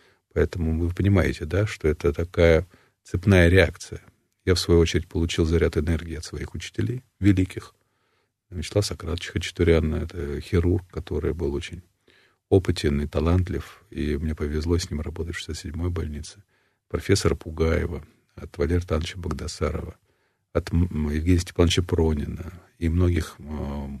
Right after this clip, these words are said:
молодых, замечательных, тогда еще молодых, сегодня это уже люди совсем не молодые, которые,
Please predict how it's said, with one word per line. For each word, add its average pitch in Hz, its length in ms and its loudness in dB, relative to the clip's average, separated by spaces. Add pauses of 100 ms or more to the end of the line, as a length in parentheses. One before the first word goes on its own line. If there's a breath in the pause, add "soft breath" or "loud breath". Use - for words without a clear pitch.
молодых, 85 880 0 (480)
замечательных, 85 800 4
тогда 85 300 4
еще - 240 0
молодых, 78 400 -6
сегодня 85 300 -4
это - 180 -10
уже 80 280 -4 (220)
люди 78 400 -2 (560)
совсем 95 280 0
не 92 80 0
молодые, 80 420 -2
которые, 87 480 4